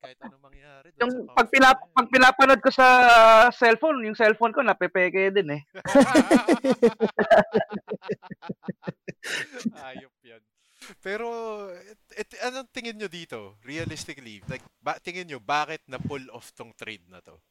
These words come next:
Speaker 1: Rex?
Speaker 2: Ah, tingi-, ito, ah,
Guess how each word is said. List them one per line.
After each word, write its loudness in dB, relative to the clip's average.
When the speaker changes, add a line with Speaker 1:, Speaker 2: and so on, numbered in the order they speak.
Speaker 1:
Rex? -20
Speaker 2:
Ah, 6
tingi-, -4
ito, 0
ah, 2